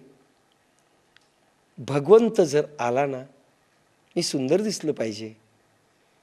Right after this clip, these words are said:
केव्हा येईल याचा नेम नाही, म्हणून सारखा मी आरशात पाहतोय.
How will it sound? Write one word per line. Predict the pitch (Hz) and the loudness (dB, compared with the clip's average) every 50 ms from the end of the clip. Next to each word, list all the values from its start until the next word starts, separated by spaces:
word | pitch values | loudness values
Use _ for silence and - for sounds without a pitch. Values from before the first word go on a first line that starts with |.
| _ _ | _ _
केव्हा | - 240 240 262 294 302 | 4 6 8 8 8 8
येईल | 302 294 285 262 | 8 6 8 8
याचा | 262 254 - 254 247 | 8 8 8 8 8
नेम | 240 233 233 226 226 | 8 8 8 8 8
नाही, | 220 220 226 226 - - - - - _ _ _ _ _ _ _ _ _ _ _ _ _ _ _ _ | 8 8 6 6 2 -4 -10 -18 -20 _ _ _ _ _ _ _ _ _ _ _ _ _ _ _ _
म्हणून | 269 302 302 | 2 2 4
सारखा | 254 - - - 233 240 285 320 285 - 277 277 | 2 2 0 0 4 6 6 6 8 8 6 8
मी | 269 277 | 8 8
आरशात | 262 247 233 214 - 220 214 | 8 8 8 6 6 6 4
पाहतोय. | - - 170 139 135 143 147 | 6 4 4 2 2 -2 -6